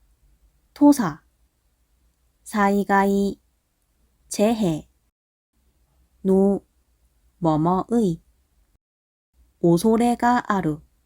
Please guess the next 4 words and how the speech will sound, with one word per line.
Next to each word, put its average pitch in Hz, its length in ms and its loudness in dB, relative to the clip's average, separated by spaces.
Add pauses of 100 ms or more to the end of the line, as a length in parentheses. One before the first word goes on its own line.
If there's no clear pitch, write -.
(540)
뭐뭐 170 420 2
할 254 460 0
우려가 170 540 -2
있다. - 460 -8